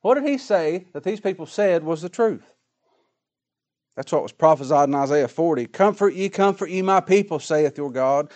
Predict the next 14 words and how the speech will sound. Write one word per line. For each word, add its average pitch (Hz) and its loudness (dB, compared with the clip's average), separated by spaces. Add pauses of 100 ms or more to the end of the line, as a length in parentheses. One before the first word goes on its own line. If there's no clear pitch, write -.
Speak 190 -2
ye 180 0
comfortably, 190 0
comfortably 170 -2
to 156 -6
Jerusalem, 147 -8 (160)
and - -8
cry 226 8
unto 190 4
her, 170 8
her 147 0
warfare 190 6
is 151 -4
accomplished, 147 0